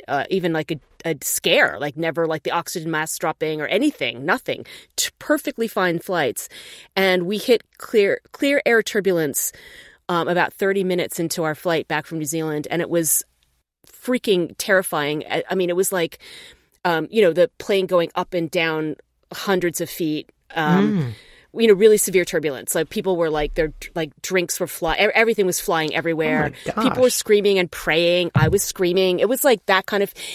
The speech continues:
Speaker 1: and after it was over, it went on for about fifteen or twenty minutes. It was hor-, absolutely horrifying. After it was over,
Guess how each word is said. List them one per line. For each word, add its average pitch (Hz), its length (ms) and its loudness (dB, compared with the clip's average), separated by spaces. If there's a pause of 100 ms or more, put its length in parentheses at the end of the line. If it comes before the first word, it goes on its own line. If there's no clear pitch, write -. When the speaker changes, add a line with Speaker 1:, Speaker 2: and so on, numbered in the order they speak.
(140)
Speaker 1:
and 214 160 2
after 285 300 -2
it 349 60 0
was 262 200 -2
over, 214 520 4
it 214 80 2
went 240 140 2
on 277 100 -2
for 285 120 -2
about 208 200 0 (280)
fifteen 196 480 -2
or 185 60 -2
twenty 170 240 -4
minutes. 165 260 -2
It - 40 -4
was - 100 -6
hor-, - 360 -6 (200)
absolutely 151 400 0
horrifying. 131 540 -4 (520)
After 247 240 0
it 330 40 0
was 277 200 2
over, 156 640 2